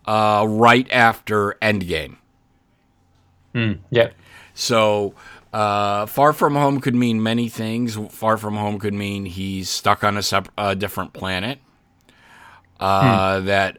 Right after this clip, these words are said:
Speaker 1: uh, he's not, you know, uh, your friendly neighborhood Spider-Man, man, and he could have some tough and difficult choices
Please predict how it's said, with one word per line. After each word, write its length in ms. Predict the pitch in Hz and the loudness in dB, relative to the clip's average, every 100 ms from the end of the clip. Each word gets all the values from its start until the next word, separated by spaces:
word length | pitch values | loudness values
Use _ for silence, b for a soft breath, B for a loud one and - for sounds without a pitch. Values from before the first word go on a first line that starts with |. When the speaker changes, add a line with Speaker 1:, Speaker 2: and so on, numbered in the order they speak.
| - | -4
Speaker 1:
uh, 480 | 101 101 98 98 92 B B B _ | 0 2 2 0 -2 B B B _
he's 460 | - - 110 104 101 | -12 -6 -4 -2 2
not, 320 | 107 110 110 _ _ - 95 | 4 4 0 _ _ -10 -6
you 120 | 123 | -2
know, 340 | 95 90 92 | -2 -2 -4
uh, 460 | 82 95 95 92 92 98 | -4 -4 -2 -2 -4 -4
your 160 | 98 | -6
friendly 540 | - 110 104 104 98 95 | -2 -2 -2 -2 -4 -4
neighborhood 680 | 92 101 110 113 107 104 | -4 -2 0 0 0 -2
Spider-Man, 760 | 107 - 107 107 113 117 117 117 - | -2 -2 0 0 0 -2 -2 -4 -8
man, 440 | 110 113 117 120 117 | -6 -4 -2 -4 -6
and 480 | 90 104 101 101 | -8 -8 -6 -6
he 200 | 98 101 98 | -8 -8 -4
could 260 | 107 95 B B B | -4 -6 B B B
have 240 | 104 107 107 | -4 -2 -2
some 240 | 101 101 | -4 -6
tough 380 | - 107 110 - | -2 0 0 -2
and 160 | 101 | -4
difficult 480 | 104 104 101 101 104 | -4 -4 -6 -4 -4
choices 680 | - 110 117 - 117 113 - | -2 0 0 0 -4 -4 -6